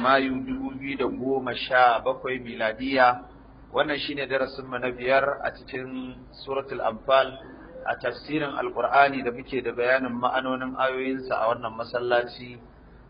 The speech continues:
na Al-Khulafa'ur Rashidun da ke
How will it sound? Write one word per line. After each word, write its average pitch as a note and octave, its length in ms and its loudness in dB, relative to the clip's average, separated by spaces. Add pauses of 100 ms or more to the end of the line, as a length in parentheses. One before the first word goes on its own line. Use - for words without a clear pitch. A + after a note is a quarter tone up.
(280)
na B2 320 6
Al-Khulafa'ur C3 880 4
Rashidun C3+ 680 0 (720)
da A#2 100 -6
ke A2+ 220 -6